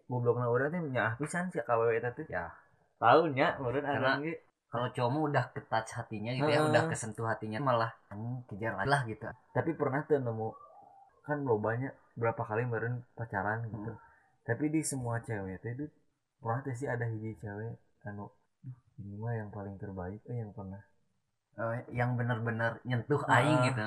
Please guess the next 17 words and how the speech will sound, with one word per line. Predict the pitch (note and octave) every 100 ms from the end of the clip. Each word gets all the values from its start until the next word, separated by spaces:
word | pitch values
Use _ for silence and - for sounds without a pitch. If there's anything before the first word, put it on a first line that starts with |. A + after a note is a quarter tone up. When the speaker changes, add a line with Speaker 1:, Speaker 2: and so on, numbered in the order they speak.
| A2+ A#2
Speaker 1:
pernah | A2+ A#2+ B2
tuh. | A#2 - _ _ _ -
Speaker 2:
Pernah | B2 C3+
sih | C3+ A#2+
aing, | A#2+ C3 B2 - _ _ -
eh, | A2+ G#2+ G2+
ngejalanin | A2 G#2+ G#2+ G#2 G#2+ A2
hubungan | G#2 G#2+ A2
Speaker 1:
Ya. | G#2
Speaker 2:
yang | G2+
emang | G#2 G#2 G#2
ceweknya | G#2 G2+ G2+
teh | A#2+ B2 _ _ _ _ A#2
nyentuh | A2 A#2
aing | A#2 G#2+ G#2+
banget | G2 A2+ -
gitu. | G2 -